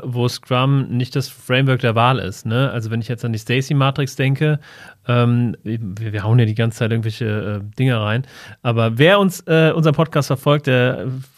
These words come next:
weiß sicherlich auch, was die Stacy-Matrix ist. Ähm, ist es dann nicht der Punkt, wo dann, wo dann Scrum aufhört und sowas wie Design Thinking zum Beispiel anfängt, weil,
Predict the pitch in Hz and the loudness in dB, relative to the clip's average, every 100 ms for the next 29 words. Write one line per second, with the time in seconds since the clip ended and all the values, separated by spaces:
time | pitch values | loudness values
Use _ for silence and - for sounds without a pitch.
0 | 143 - 131 - 123 117 113 107 110 - | -16 -2 -2 0 0 0 -2 -4 -8 -2
1 | 127 131 123 117 - - - 151 - - | 0 2 2 0 -2 -8 -8 -10 -10 -16
2 | 147 - 139 139 143 139 139 135 - - | -14 0 6 8 8 8 6 2 -2 -14
3 | - _ - - _ _ _ 302 160 160 | -18 _ -20 -20 _ _ _ -6 -4 -2
4 | 151 - 147 147 139 143 160 165 151 143 | -2 4 4 4 4 4 4 2 2 2
5 | 139 139 135 113 127 127 127 127 - - | 2 4 4 2 0 2 2 2 -2 -8
6 | - 135 - 135 151 165 160 156 139 127 | 0 0 2 0 2 0 0 0 -2 -2
7 | 127 127 127 123 117 117 117 156 147 156 | -2 -4 -2 -6 -4 -2 -2 -2 -4 -2
8 | 135 117 123 131 127 127 139 151 143 123 | -2 0 0 0 -2 -2 -2 -4 -4 -4
9 | 120 120 | -2 -4